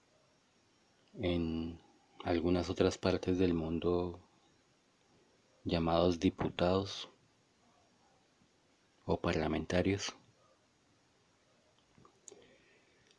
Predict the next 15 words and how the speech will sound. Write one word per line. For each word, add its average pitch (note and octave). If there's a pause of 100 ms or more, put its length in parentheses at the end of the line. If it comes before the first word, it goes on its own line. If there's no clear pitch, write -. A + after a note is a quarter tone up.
(340)
son -
los G2+
encargados F2+
de G#2
legislar F2+ (1000)
las E2+
leyes. - (3000)
Las D#2+
leyes G2+ (120)
con F2
las D#2+
que -
nos D#2+ (160)
rigen G2+ (1400)
abusivamente E2